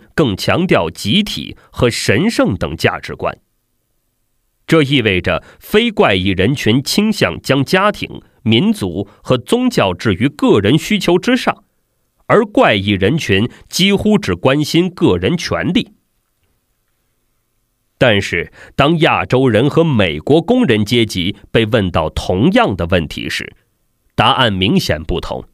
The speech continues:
非怪异人群会做出道德判断，即便乱伦没有造成伤害，但是那仍然十分丢脸，并且有辱先人。与强调集体和神圣的道德感的人群相比，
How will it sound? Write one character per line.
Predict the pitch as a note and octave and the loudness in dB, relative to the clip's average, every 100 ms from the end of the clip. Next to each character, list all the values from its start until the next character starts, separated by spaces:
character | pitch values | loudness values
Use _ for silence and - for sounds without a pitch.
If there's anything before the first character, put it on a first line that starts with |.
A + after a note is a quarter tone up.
| _ _ _ _ _ _ _ _ _ _ _ | _ _ _ _ _ _ _ _ _ _ _
非 | - A3+ B3+ | -2 0 0
怪 | - D#3+ | 2 2
异 | A2+ | 2
人 | G#2+ F#2+ C#3 | 2 2 0
群 | - F#2+ A2 - | 0 0 -2 -4
会 | - A2 | -2 -2
做 | - G2+ | 0 0
出 | E2+ D#3 | 2 0
道 | - G2 E2 | 0 -4 -2
德 | B2 | -2
判 | C#3+ - F#2 | -2 -4 -2
断， | F3+ - _ _ _ _ _ _ _ | -2 -2 _ _ _ _ _ _ _
即 | - G3+ | 0 0
便 | B2+ A3 | 2 2
乱 | A3 A#3 A#2 | 4 2 2
伦 | G2+ C3+ | 2 2
没 | F#3+ D#3 | 4 2
有 | C#3 G2 | 2 2
造 | G2+ F2 | 0 0
成 | A2 | -2
伤 | A#2+ F3+ G#3+ | 0 -2 -2
害， | - - - - - | -8 -10 -14 -20 -4
但 | - F#2 | -2 0
是 | - E2 | -2 -6
那 | D#2 | -6
仍 | D#2+ F#2 A#2 G#3 | -4 0 2 2
然 | C#3+ D3 | 2 0
十 | D3+ - F#3 | 0 2 2
分 | - G3+ | 2 2
丢 | B3+ B3+ | 0 0
脸， | G#2 - - - - | -2 -4 -10 -16 -2
并 | C4+ D#3 | 0 2
且 | G2 - E2+ | 0 0 0
有 | F#2 G#2+ A3 | 2 4 4
辱 | G3+ - | 2 -2
先 | - F3+ | -2 0
人。 | A3 F#3 - _ _ _ _ _ _ _ _ _ _ _ _ _ _ _ _ _ _ _ _ _ _ _ - | 2 -2 -8 _ _ _ _ _ _ _ _ _ _ _ _ _ _ _ _ _ _ _ _ _ _ _ -2
与 | B2 | 0
强 | B2 - C3+ F#3 | 0 2 2 4
调 | E3+ A#2 | 4 2
集 | - C3+ G#3 | 0 2 2
体 | - F2 | 0 -2
和 | - | 0
神 | G2 - G2+ F#3 | 0 2 2 2
圣 | G#3 F#3 | 2 2
的 | F#2 | 0
道 | F#2+ A#2+ F#2 | 0 0 2
德 | G2 A2+ | 0 0
感 | E2 | -2
的 | D#2+ E2 | -4 -2
人 | F#2 F#3+ | 2 2
群 | - D3 | 2 0
相 | F3+ D#2+ D#2+ | 0 -2 -4
比， | - - | -10 -18